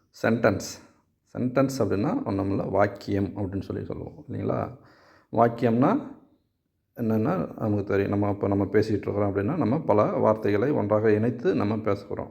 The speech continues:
இல்லையா? அதுதான் வாக்கியம். அப்போ அதுதான் நம்ம இங்கிலீஷ்ல சொல்லும்போது சென்டென்ஸ்னு சொல்றோம். இதுதான் மிக ஒரு அடிப்படையான கிராமர்ல மிக அடிப்படை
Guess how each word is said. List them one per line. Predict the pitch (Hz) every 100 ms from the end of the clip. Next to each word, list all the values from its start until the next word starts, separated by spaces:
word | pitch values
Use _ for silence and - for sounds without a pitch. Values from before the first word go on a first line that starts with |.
| -
இல்லையா? | 110 135 117
அதுதான் | 113 107 135
வாக்கியம். | 113 101 101 - 95 - - _ - _
அப்போ | - 139
அதுதான் | 127 123
நம்ம | 123 117 135
இங்கிலீஷ்ல | 131 123 127 120
சொல்லும்போது | 113 104 101 101 196 -
சென்டென்ஸ்னு | 117 123 127 127 120 107
சொல்றோம். | - 92 104
இதுதான் | 110 135
மிக | 113 - 185 254 - _ _ _
ஒரு | - 127
அடிப்படையான | 127 156 160 139 131 170 277 - - _ -
கிராமர்ல | 120 123 139 127 160
மிக | 127 117
அடிப்படை | 113 113 110 104